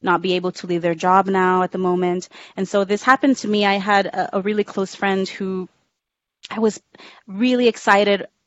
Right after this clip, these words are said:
This was before the core gift stuff. I really wanted to help him get to the next level in his life and let's get there. What can you do? How can we get there? And, but it was too much.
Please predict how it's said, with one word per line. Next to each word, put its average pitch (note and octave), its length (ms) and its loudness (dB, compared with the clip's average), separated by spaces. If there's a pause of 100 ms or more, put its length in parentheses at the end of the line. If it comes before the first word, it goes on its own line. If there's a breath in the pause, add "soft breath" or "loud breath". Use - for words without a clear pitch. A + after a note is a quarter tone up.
This G3 220 -6
was B3 120 -4
before G3 240 -2
the E3+ 80 0
core F3 180 -6
gift C#3+ 200 -8
stuff. - 360 -10
I G3+ 80 -2
really A#3 280 0
wanted A#3 300 2
to G#3+ 80 0
help F#3+ 260 0
him G3 260 0 (260 loud breath)
get G3+ 180 -2
to G3+ 100 -8
the G3 80 2
next G#3 320 0
level G3 400 2
in G3+ 120 2
his G3 200 -6
life F#3+ 460 4
and F#3+ 220 0 (840 loud breath)
let's G#3+ 200 -2
get G3+ 220 0
there. G3 340 4
What G#3 280 -2
can G#3+ 160 -6
you G#3+ 80 0
do? G3+ 340 0
How G3 180 2
can G3+ 160 -8
we G#3+ 100 -2
get G3+ 220 0
there? - 100 -2
And, G3+ 260 0
but A3 240 2
it A#3 120 4
was B3+ 200 -2
too - 160 -6
much. F#3+ 480 0